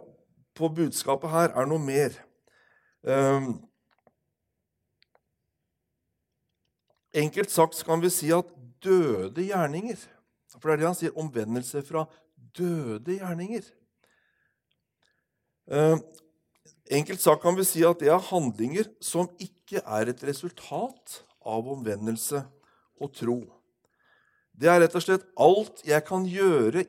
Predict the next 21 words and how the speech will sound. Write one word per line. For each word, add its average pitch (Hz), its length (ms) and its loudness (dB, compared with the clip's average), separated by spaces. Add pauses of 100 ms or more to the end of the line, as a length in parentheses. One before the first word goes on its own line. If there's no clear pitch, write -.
i 120 240 -4
min 185 220 -2 (100)
egen 156 560 -2
styrke, - 640 -6 (440)
uavhengig 147 800 4
om 233 160 0
Gud 127 240 -4
har 127 160 0
talt 131 420 4
til 165 100 0
meg 165 220 4
eller 165 180 -2
ikke, 170 280 -6 (360)
om 135 160 0
jeg 123 120 6
er 123 80 2
fylt 127 320 -4
av 120 100 4
Den 120 140 0
hellige 113 320 2
ånd 165 340 0